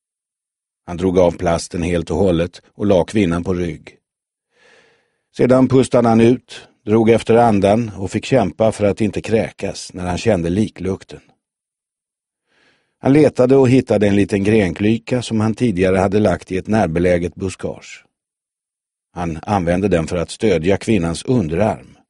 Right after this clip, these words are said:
som han placerat så att den pekade mot himlen.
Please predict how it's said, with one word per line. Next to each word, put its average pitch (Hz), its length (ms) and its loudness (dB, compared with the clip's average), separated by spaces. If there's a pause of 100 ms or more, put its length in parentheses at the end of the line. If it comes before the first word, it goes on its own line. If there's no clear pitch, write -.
(220)
som 104 160 -8
han 95 120 0
placerat 101 520 0
så 107 120 0
att 95 100 0
den 95 140 -4
pekade 110 500 -2
mot 95 200 -4
himlen. 101 480 -6